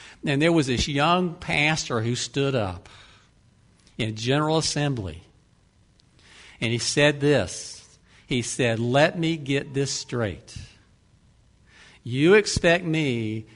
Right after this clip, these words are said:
to approve this budget and go back to my little inner city church,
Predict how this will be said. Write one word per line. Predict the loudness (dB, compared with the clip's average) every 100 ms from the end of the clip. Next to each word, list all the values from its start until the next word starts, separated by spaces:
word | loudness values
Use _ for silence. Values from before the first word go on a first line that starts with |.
| -8
to | -4
approve | -4 -2 2 4 4
this | 2 0
budget | -2 2 2 2 -6 -10 -14 -18 -10
and | -6 0
go | 2 2
back | 4 2 2 0 -4
to | -8 -4
my | 0 2 2
little | 0 0 0 0 -2 -4
inner | -8 -4 -4 -4
city | -4 -4 -4 -6
church, | -6 -6 -4 -4 -8 -12 -14 -16